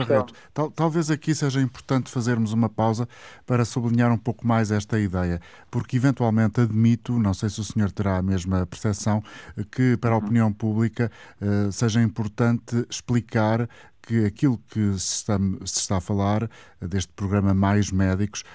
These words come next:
Speaker 1: tem a ver com
Speaker 2: Sim.
Speaker 1: o tempo de formação dos médicos e é nesse espaço,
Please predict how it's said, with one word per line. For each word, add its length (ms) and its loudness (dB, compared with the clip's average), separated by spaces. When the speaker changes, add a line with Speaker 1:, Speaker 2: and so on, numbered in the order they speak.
Speaker 1:
tem 200 2
a 20 4
ver 300 0
com 240 2
Speaker 2:
Sim. 120 -6
Speaker 1:
o 140 -4
tempo 340 0
de 120 -2
formação 600 0
dos 220 -2
médicos 480 0
e 140 4
é 60 4
nesse 260 2
espaço, 640 -2